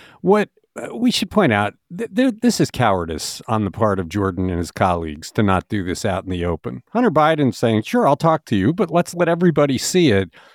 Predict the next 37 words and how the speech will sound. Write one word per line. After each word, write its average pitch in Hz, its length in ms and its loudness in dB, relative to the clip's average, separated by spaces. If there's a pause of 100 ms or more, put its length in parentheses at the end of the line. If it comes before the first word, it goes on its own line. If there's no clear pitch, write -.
(120)
And 135 100 4
they 156 60 6
wanted 151 320 4
to 117 80 2
do 98 180 2
it 92 140 -2
behind 98 320 0
closed 92 340 0
doors 90 360 -2
because 104 360 -6
they 107 140 -2
were 90 100 -4
scared 95 680 -2
of 104 100 -6
how 101 240 -2
it 101 100 -10
might 90 240 -4
go. 127 400 2 (300)
And 185 440 2
it 165 140 -2
sounds 196 320 0
like 190 280 -2
it 165 120 0
didn't 185 260 2
go 185 200 4
well. 196 320 2
It 78 100 -10
sounds 135 260 0
like 135 160 -2
Hunter 127 220 -2
Biden 110 400 -2
was 92 140 -2 (100)
in 147 220 4
their 123 160 0
faces, 92 640 -10 (400)
not, 123 320 0 (200)
not 123 280 0